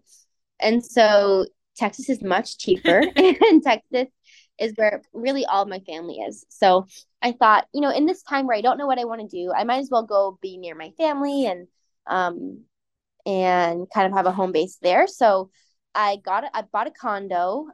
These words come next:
Speaker 1: Um, it was actually my parents' condo. They moved into a house, so they sold the condo to me. Um, and I live, I'm at the rink right now. I help my sister coach, um, at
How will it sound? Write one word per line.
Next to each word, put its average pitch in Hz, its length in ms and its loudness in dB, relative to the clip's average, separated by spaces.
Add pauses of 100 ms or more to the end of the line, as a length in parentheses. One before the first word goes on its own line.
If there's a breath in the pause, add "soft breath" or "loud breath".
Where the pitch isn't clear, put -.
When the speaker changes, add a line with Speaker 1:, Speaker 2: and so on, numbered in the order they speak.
Speaker 1:
Um, 190 680 -6 (560)
it 233 100 2
was 233 180 2
actually 233 340 0
my 208 220 -4
parents' 208 460 -6 (1200)
condo. 185 580 0
They 220 100 2
moved 220 220 -2
into 233 240 0
a 226 40 2
house, 214 480 -2 (360 soft breath)
so - 140 -10
they 214 140 -2
sold 208 340 2
the 226 80 -2
condo 190 420 0
to 269 140 -6
me. 196 340 -8 (400)
Um, 190 540 4 (220)
and 196 600 -2
I 202 160 -2
live, 185 360 0 (120)
I'm 190 200 -4
at 190 140 -6
the 202 100 -6
rink 196 260 -8
right 180 260 0
now. 170 300 0
I 202 140 0
help 190 200 -4
my 175 200 -8
sister 175 440 -6
coach, 165 720 -6
um, 170 380 0
at - 160 -2